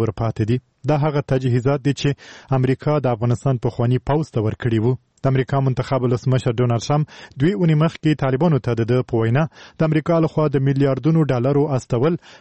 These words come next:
د نه منلو وړ بللي وو. ډونالډ ټرمپ ویلي وو، دا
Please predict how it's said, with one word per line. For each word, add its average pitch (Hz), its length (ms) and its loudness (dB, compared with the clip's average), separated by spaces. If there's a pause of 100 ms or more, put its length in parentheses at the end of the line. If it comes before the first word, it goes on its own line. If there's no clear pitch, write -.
(100)
د 151 240 0
نه 180 40 4
منلو 123 440 2
وړ 139 140 0 (140)
بللي 117 380 0
وو. 135 140 0 (520)
ډونالډ 135 280 0
ټرمپ 135 240 -2
ویلي 143 260 2
وو، 151 100 4 (400)
دا 180 80 2